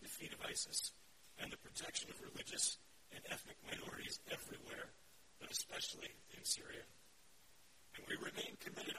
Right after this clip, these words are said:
also to confronting the threat posed by Iran, whether from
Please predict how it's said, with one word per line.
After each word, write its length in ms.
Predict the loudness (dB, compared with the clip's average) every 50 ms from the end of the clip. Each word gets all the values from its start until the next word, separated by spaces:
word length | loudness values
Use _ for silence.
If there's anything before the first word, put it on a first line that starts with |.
| 0 -4
also 320 | -4 -2 2 2 2 0 0
to 120 | -4 -6
confronting 640 | -8 -8 -8 -8 -6 -4 -4 -4 -4 -4 -8 -8 -8 -10 -12 -14 -14 -14 -14 -14 -14 -16 -14 -12 -10
the 80 | -8 -8
threat 440 | -8 -6 -4 -2 2 0 0 0 -2 -12 -14 -14 -16 -16 -14 -12 -10
posed 320 | -8 -6 -4 -6 -6 -4
by 80 | -4 -2
Iran, 500 | -2 -2 -4 -4 -4 -4 -4 -4 -4 -6 -6 -10 -14 -14 -14 -14 -14 -14 -14 -14 -14 -10
whether 240 | -8 -6 -4 -4 -2
from 320 | -2 -2 0 0 0 -2